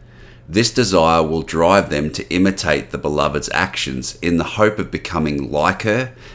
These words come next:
and experiencing true love. But the beloved warns the daughters of Jerusalem not to imitate her, lest in their desperation they drive off potential suitors.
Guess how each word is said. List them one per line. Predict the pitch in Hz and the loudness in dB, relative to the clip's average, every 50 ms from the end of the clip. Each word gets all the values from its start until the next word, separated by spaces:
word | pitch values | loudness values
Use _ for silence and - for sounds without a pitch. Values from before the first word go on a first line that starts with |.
| - - | -6 -2
and | 90 87 78 | -2 -2 -2
experiencing | - - - - - - - 104 101 104 90 78 71 - - - 78 73 78 76 82 - - - | -2 -4 -6 -6 -6 -4 0 2 2 2 2 0 -2 -4 -6 -4 -4 -4 -4 -4 -8 -12 -12 -10
true | - - 87 80 76 73 | -6 -2 0 0 0 0
love. | 71 71 78 76 - - - - - - - - - - - - - - - - - - - - - - - - - - | 0 0 0 0 -2 -4 -10 -18 -20 -20 -20 -20 -20 -20 -20 -20 -20 -20 -20 -20 -20 -20 -20 -20 -20 -20 -20 -10 -2 0
But | 113 110 - | 0 0 2
the | 107 | 2
beloved | 98 110 110 110 113 127 123 135 117 95 87 | 2 4 6 8 8 8 8 6 4 2 2
warns | 92 101 110 113 117 117 113 110 - - | 4 6 8 8 8 8 6 4 0 -2
the | 92 | -2
daughters | 80 - 92 90 104 107 104 98 | 0 2 2 4 4 2 2 0
of | 104 95 | -4 -4
Jerusalem | - 92 85 80 80 80 80 - - - 82 80 80 - | -2 0 2 2 2 2 2 0 -2 -2 -2 -2 -2 -2
not | - 80 80 85 95 101 - - - | -2 0 2 4 4 4 2 2 -2
to | - - - | -6 -6 -4
imitate | 71 76 71 69 - - 76 57 58 - - | -2 -2 -2 -4 -4 -4 -4 -4 -4 -4 -6
her, | 60 50 50 - - - - - - - - | -8 -10 -10 -12 -14 -18 -20 -20 -18 -12 -4
lest | 78 85 95 107 113 - - 104 | 2 4 4 4 4 2 0 0
in | 95 92 | 2 2
their | 82 73 69 | 2 0 0
desperation | - 85 85 87 - - - 76 71 71 73 82 101 - - - 64 62 62 60 - - | 2 2 2 2 0 -2 -2 0 2 2 4 2 2 2 0 -2 -4 -6 -8 -10 -8 -4
they | - 69 71 | -2 -2 -2
drive | 69 - 78 80 82 87 90 78 71 | -2 -2 -2 0 2 4 4 4 4
off | 92 87 71 - - - | 2 2 0 0 -6 -10
potential | - 76 - - 82 76 - - 73 67 | -10 -8 -6 -4 -4 -4 -4 -4 -6 -6
suitors. | - - - 110 110 92 67 50 - - - - | -6 -2 0 0 0 0 -2 -4 -8 -8 -10 -12